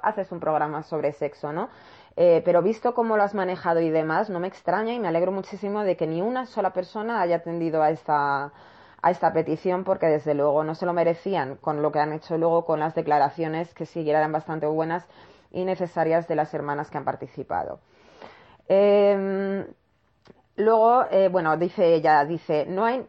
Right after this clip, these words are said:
una sexóloga musulmana que atienda en España. En Europa y Marruecos solo hemos encontrado a dos, sexólogas del Islam. Una vive en Dinamarca, la otra en Marruecos".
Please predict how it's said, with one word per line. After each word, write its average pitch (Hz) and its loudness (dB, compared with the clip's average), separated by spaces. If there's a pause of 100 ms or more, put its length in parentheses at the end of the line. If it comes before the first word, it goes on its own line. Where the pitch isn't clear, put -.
(160)
una 254 -4
sexóloga 233 -2
musulmana 214 -6
que 208 -2
atienda 233 -4
en 269 -4
España. 185 -4 (720)
En 180 0
Europa 185 2
y 226 -2
Marruecos 202 0
solo 220 -2
hemos 202 -6
encontrado 180 0
a 147 2
dos, 156 -2
sexólogas 226 0
del 175 2
Islam. 151 -4 (360)
Una 254 -2
vive 254 2
en 247 0
Dinamarca, 156 -4 (440)
la 190 4
otra 196 2
en 247 -2
Marruecos". 160 0